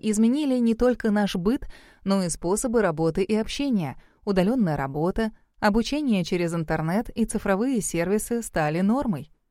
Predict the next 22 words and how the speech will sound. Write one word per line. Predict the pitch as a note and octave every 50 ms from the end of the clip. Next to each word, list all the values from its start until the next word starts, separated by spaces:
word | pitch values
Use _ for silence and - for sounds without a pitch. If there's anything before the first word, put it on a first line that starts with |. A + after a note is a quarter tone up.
| _ _ _ _ _ _ _ _ -
Наш | G3 A3+ C4+ C#4+ -
язык | - D4+ C4 G#3 F3+ F#3 - -
постоянно | - - F#3+ - - F#3 E3 E3 E3+ G3 A#3+ C4
обновляется. | A3 G3 G3 F3+ D#3+ D#3 D3+ D3+ D3+ D#3 D#3 - - F#3 - - - _ _ _ _ _ _ -
Появляются | F#3 F3+ F3 E3+ F3 F3 E3+ E3 D#3+ D#3 - F3
новые | F3 F#3+ A#3 A#3+ G#3 F3+ E3
слова, | - - E3+ D#3+ D3+ D#3 E3+ G3 A3+ - - - - - -
отражающие | - - - G3+ G3 G3 B3+ C4 B3 A#3 G#3+ - - G#3 F#3+
дух | F3+ G#3 G#3 - - -
времени, | F3+ F3 F3 F3 E3 D#3+ D3+ D3 D3 C#3+ C3+ - - _ _ _ _ _ -
а | - G#3
старые | G#3 - - B3+ D4+ D#4+ D#4+ D4 C#4
постепенно | - B3 B3 - - A3 G#3 - F#3+ G#3+ B3 B3 A3+ G#3 F#3
уходят | E3+ - - E3+ E3 E3 E3+ D#3+
в | - -
прошлое. | - D#3+ D3+ D3 - - - D#3 D3 D#3+ - _ _ _ _ _ _ _ _ _ _ _ _ _ _ -
Изменения | A3+ A3+ G#3 A3+ A#3+ A#3+ C4+ D#4 D4+ C#4+ C4+ C4
происходят | A3 - A3+ A3 G#3+ G#3 - - - B3+ B3 A#3+ A3+ -
везде, | G3+ G#3+ G#3 G3 F3+ F#3+ G3 E3 C#3 A#2+ - - - - - -
их | - G3 G3 F#3 - -
невозможно | G#3 G3 F#3+ F#3+ F3+ F#3 F3+ E3+ F3 F#3 G3+ G3+ G3 F#3 E3+
остановить, | D#3+ - - F3 E3+ E3+ E3+ F3+ A3 G3+ D#3+ - -